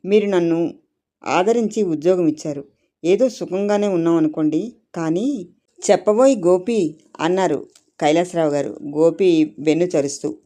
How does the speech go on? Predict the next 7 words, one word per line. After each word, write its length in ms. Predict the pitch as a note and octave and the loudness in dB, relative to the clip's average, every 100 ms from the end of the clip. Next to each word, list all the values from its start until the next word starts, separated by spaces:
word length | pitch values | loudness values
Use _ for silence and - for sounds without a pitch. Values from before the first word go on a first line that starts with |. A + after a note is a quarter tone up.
| _ _ _ _ | _ _ _ _
క్షణకాలం 540 | - G#3 - A3 B3 | -2 -2 2 2 2
ఏదో 280 | C4+ G#3 G3+ | 2 2 2
ఆలోచిస్తూ 580 | G#3+ F3 F#3 F3+ - F#3+ | 4 4 0 -4 -4 -2
ఉండిపోయిన 440 | E3+ D#3 D#3 E3 | 0 -2 -2 -2
తర్వాత 360 | D3+ D3 D3+ D#3 | -2 -4 -4 -6
అన్నాడు 300 | D3+ D3 D3 | -6 -6 -6
గోపి, 400 | D3+ C#3+ - - | -6 -8 -10 -14